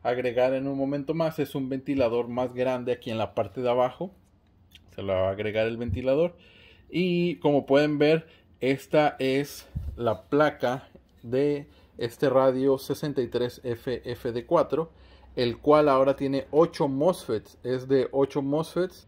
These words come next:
ahí los podemos ver, son los mosfet R T uno. Así es como luce por dentro, completamente nuevo, el amplificador del sesenta y tres F F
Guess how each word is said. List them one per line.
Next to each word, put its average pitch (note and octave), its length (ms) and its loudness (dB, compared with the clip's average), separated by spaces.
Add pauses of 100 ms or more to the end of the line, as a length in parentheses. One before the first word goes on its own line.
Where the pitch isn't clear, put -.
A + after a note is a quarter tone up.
(100)
ahí B2 100 -6
los B2+ 140 -14
podemos B2 400 -2
ver, D#3+ 200 2
son C#3+ 200 0
los C#3 100 0
mosfet C#3+ 480 -2
R C3+ 320 4
T C3 160 2
uno. E3+ 400 0 (540)
Así A2 200 -2
es C3+ 120 0
como C3+ 240 0
luce C3+ 260 0
por B2 220 2
dentro, C#3+ 600 2
completamente B2 760 -2
nuevo, C#3+ 500 0 (380)
el C#3 120 4
amplificador B2 920 2 (340)
del C3 480 0 (280)
sesenta C#3 520 -6
y A2 80 -4
tres A2 460 -4
F A2 460 -8
F A2 440 -8